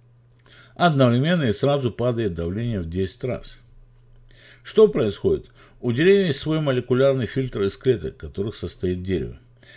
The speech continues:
Этот молекулярный фильтр рассчитан на то, ш-,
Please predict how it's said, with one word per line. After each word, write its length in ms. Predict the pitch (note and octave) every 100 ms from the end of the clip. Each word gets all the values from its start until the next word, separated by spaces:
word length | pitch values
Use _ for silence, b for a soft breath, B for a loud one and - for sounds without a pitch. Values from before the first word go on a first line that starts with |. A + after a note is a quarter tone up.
| B _
Этот 220 | F3+ G3
молекулярный 680 | A#2+ G#2 G#2+ C3+ D#3+ E3 G#2
фильтр 340 | - F#2+ F#2+
рассчитан 300 | E2+ G2 D3+
на 140 | C3 E2+
то, 340 | - B2+ C#3
ш-, 140 | C3+